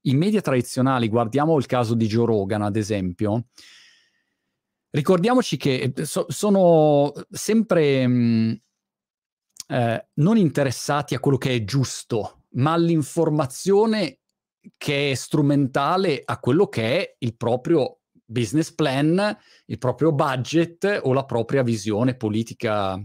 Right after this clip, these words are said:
ideologica, no? Quindi questa è il, la situazione in cui viviamo. Non è che i media tradizionali sono, siano delle associazioni di beneficenza,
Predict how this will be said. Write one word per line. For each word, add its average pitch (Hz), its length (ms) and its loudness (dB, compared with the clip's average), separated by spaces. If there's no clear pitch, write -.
ideologica, 113 720 -2
no? 123 100 0
Quindi 131 260 0
questa 165 380 0
è 120 280 2
il, 107 460 -6
la 107 220 -6
situazione 120 480 -2
in 110 80 0
cui 120 140 2
viviamo. 107 640 -2
Non 110 160 2
è 160 140 0
che 127 320 0
i 127 100 0
media 123 240 4
tradizionali 117 640 0
sono, 117 480 0
siano 117 280 0
delle 104 500 -2
associazioni - 720 -2
di 117 40 2
beneficenza, 107 920 -2